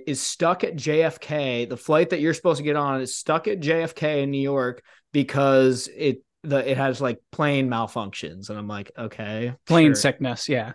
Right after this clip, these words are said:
Speaker 1: Yeah, literally.
Speaker 2: They
Speaker 1: And
Speaker 2: need
Speaker 1: I'm
Speaker 2: the plane
Speaker 1: like,
Speaker 2: doctor.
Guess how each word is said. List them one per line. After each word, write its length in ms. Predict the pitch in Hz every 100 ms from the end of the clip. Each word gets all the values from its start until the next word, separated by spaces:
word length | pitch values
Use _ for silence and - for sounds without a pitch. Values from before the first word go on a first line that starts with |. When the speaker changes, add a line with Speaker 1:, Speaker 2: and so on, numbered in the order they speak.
| -
Speaker 1:
Yeah, 360 | 160 123 98 85
literally. 540 | 147 123 107 95 98
Speaker 2:
They 100 | 156
Speaker 1:
And 80 | 147
Speaker 2:
need 60 | 139
Speaker 1:
I'm 40 |
Speaker 2:
the 60 | 131
plane 300 | 127 139 127
Speaker 1:
like, 20 |
Speaker 2:
doctor. 500 | 117 113 - 123 -